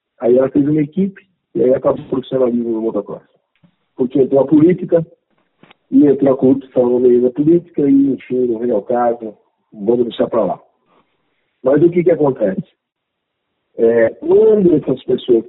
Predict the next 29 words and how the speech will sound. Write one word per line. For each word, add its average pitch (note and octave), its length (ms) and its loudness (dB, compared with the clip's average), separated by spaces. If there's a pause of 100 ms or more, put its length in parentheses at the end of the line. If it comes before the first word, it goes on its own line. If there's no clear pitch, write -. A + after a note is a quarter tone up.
(220)
chegaram, B2 720 0 (380)
o - 60 -4
brasileiro B2 500 0
não A#2+ 100 2
errava A#2 360 4
a G2 40 -2
volta, B2 400 0 (1160)
e A2+ 80 2
eles A#2+ 180 4
não C#3 120 -2
ganharam C#3 400 2
da C#3 120 0
gente. F#2+ 440 -8
De B3 180 -14
seis G4 220 2
corridas, F3 400 2
eles D#3+ 100 -4
tomaram D#3 400 -2
pau. A#2+ 340 -2
De B2 160 2
onze F3 300 2
corridas, E3+ 300 -2
eles F3 140 2
tomaram D#3+ 300 0
pau C3+ 320 -2
seis E3+ 220 0
e E3+ 60 -2
ganharam D#3+ 380 0
cinco. - 380 -12